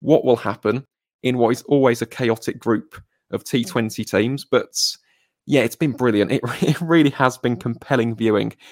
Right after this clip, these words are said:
Not to sound too much like the meme, but it has just been absolute cinema, hasn't it? Martin Scorsese would be proud of this North Group action so far. So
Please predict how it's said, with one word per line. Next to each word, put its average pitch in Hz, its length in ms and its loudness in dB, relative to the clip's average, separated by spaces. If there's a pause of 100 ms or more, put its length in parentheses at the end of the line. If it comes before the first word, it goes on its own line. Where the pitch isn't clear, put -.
(180)
Not 185 120 0
to - 60 -12
sound 160 240 -2
too 160 140 0
much 135 140 -4
like 131 100 2
the 123 60 -2
meme, 127 380 0
but - 180 2 (160)
it 123 100 -2
has 139 160 -4
just - 160 -8
been 127 100 0
absolute 113 420 -2
cinema, 107 300 -2
hasn't 110 300 -4
it? - 100 -2
Martin 127 260 0
Scorsese 113 640 -2 (460)
would 127 120 2
be 117 100 0
proud 117 360 2
of 107 100 -8
this - 180 -4
North 107 220 0
Group 107 200 0
action 110 320 -2
so 107 220 2
far. 107 360 2
So 117 360 2